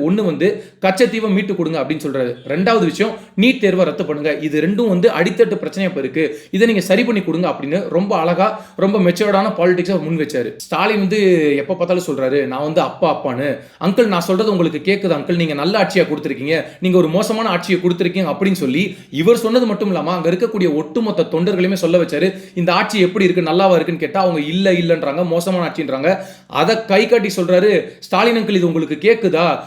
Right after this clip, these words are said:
உங்களுக்கு வைக்க போறேன் வேட்டு, நீங்க சீக்கிரமா வீட்டுக்கு போக போறீங்க" அப்படின்னு பகிரங்கமா ஒரு எச்சரிக்கையை விடுத்திருக்காரு. எல்லாருக்குமே என்ன ஆச்சரியம்னா, விஜய் பேசவே மாட்டார்னு சொன்னாங்க.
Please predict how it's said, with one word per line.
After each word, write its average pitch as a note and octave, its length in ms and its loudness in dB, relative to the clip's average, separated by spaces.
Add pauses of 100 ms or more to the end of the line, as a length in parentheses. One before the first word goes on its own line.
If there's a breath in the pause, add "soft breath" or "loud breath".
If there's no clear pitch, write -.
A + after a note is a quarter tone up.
(120)
உங்களுக்கு F3+ 340 2
வைக்க E3+ 200 2
போறேன் F#3+ 260 0
வேட்டு, F#3 340 2
நீங்க E3+ 160 2
சீக்கிரமா A3+ 420 0
வீட்டுக்கு F3+ 360 -2
போக F3 320 0
போறீங்க" E3+ 40 2
அப்படின்னு E3 440 -4 (140)
பகிரங்கமா A3+ 480 2
ஒரு E3+ 140 0
எச்சரிக்கையை F#3 460 0
விடுத்திருக்காரு. D3 500 -2 (440 loud breath)
எல்லாருக்குமே B3 540 2
என்ன G3+ 280 0
ஆச்சரியம்னா, F#3+ 560 -2 (120)
விஜய் F3 300 -8
பேசவே G3+ 720 2
மாட்டார்னு F3+ 500 -2
சொன்னாங்க. C#3 400 -4